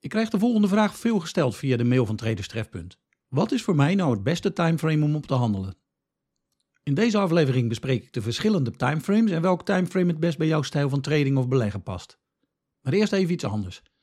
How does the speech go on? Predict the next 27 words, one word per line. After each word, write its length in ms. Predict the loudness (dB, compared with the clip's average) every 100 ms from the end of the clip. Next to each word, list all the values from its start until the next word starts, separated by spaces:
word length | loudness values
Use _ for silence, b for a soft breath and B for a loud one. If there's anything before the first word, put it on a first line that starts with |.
| _ _ _
Vrijdagavond 600 | 0 2 4 4 2 2
drie 160 | 4
juni 260 | 6 8 6
wordt 180 | 2 0
er 80 |
tijdens 300 | -2 0 0
een 120 | -2 0
informele 500 | 0 2 2 2 0
bijeenkomst 520 | 0 0 -2 -4 -2
voor 120 | -2
beleggers 400 | 0 -2 -2 -4
mijn 160 | 0 2
nieuwe 300 | 2 0 -2
e-book 240 | -2 -4
gepresenteerd. 720 | -6 -4 -4 -6 -8 -10 -12 _ _ _ _ _ _ _
De 100 | -6
bijeenkomst 480 | 0 2 2 0 0
zal 120 | 0
plaatsvinden 560 | 2 2 2 0 0 -2
in 80 |
Delft 340 | -2 -2 -2 -2
en 120 | 0
ook 120 | 2
jij 160 | 2 2
kan 200 | 2 0
erbij 260 | 0 -2
zijn. 300 | -4 -8 -10